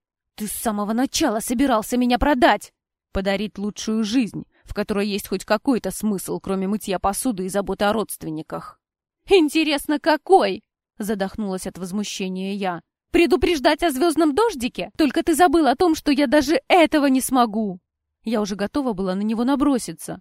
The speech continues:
Останавливало меня только осознание бесполезности этого действия. «Сараси разберётся с твоим даром. Хотя есть у меня подозрение».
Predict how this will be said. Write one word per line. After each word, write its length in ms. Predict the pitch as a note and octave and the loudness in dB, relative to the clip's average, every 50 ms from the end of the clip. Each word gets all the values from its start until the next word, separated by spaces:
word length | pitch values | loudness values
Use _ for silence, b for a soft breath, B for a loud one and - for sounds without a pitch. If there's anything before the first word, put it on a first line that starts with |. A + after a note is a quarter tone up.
| - | -4
Останавливало 760 | - A3+ - - A#3 A#3+ B3 D4 E4+ D#4 B3 G#3+ F#3+ F3+ F#3 F3+ | -4 -4 -2 0 -2 0 0 0 0 0 -2 -2 -4 -4 -4 -4
меня 200 | G3 G3 G3+ G3+ | -4 -4 -6 -4
только 300 | G3 B3 A#3+ A3 - G#3+ | -4 -4 -4 -2 -2 -2
осознание 560 | A#3 - A#3 A#3+ A3+ A#3 D4 D#4 C#4+ C4+ A#3+ | -2 -2 -2 -4 -2 0 0 0 0 -2 -2
бесполезности 880 | G#3+ G#3 C4+ - - - C#4 C4 C4 C#4 C#4+ B3 A#3 A3 G#3+ - - | -4 -6 -6 -6 -4 -2 -2 0 0 -2 -2 -4 -4 -6 -6 -6 -8
этого 260 | G3+ G3+ - F#3 G3+ G3 | -8 -6 -6 -8 -8 -8
действия. 580 | E3 F3+ F3 E3+ - - - E3+ E3+ D#3+ - - _ _ _ _ _ _ _ _ _ _ _ | -6 -8 -8 -8 -10 -10 -10 -8 -8 -8 -10 -16 _ _ _ _ _ _ _ _ _ _ _
«Сараси 500 | - - - A3+ G3+ G3 F#3+ G3+ - - | -14 -6 -2 -2 0 0 -2 -4 -6 -6
разберётся 640 | F#3+ G3 G3+ F3+ F#3 B3 A#3+ G#3+ F3 - - - E3 | -6 -6 -6 -4 -4 -2 -2 -2 -4 -6 -10 -12 -12
с 80 | - | -10
твоим 320 | - F3 F3+ F3 E3+ F3+ E3 | -8 -8 -6 -6 -6 -8 -6
даром. 420 | F3 E3+ E3 D#3+ D#3 D3+ - - _ _ _ _ | -6 -6 -6 -6 -8 -12 -14 -18 _ _ _ _
Хотя 680 | - - G#3 F#3+ - - - C4 C4 B3 G#3 D3+ - - | -10 -10 -10 -10 -10 -10 -8 -6 -6 -6 -6 -8 -10 -12
есть 480 | - F#3+ G3 A#3 C4+ E4+ D#4+ - - - | -14 -14 -14 -12 -10 -10 -10 -10 -12 -12
у 40 | D#3+ | -10
меня 220 | D#3+ D3 D3 D#3 | -10 -10 -10 -10
подозрение». 800 | - E3 D#3 D#3 E3+ D#3+ F3 F3 F3+ F3 E3+ E3+ E3+ E3 D3+ F3+ | -10 -10 -8 -8 -8 -8 -8 -10 -8 -8 -8 -8 -8 -8 -10 -12